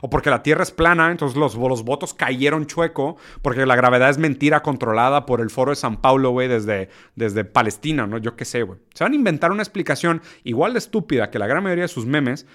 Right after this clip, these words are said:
para justificar por qué el resultado no les da la razón. Y cualquier cosa que vaya en contra de su visión del mundo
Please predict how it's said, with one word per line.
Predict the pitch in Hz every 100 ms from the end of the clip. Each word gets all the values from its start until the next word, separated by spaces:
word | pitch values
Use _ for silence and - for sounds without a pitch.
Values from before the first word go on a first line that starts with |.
| _
para | 143 147
justificar | 170 - 175 156 165
por | 190 180
qué |
el | 185
resultado | 175 170 143 156 156
no | 151
les | 151
da | 143
la | 147
razón. | 131 - 143 - _ _
Y | -
cualquier | - 147 - 226
cosa | 233 220 196
que |
vaya | 156 170
en | 170
contra | 147 214 220
de | 175
su | 135
visión | 117 156
del | 185
mundo | 175 165 156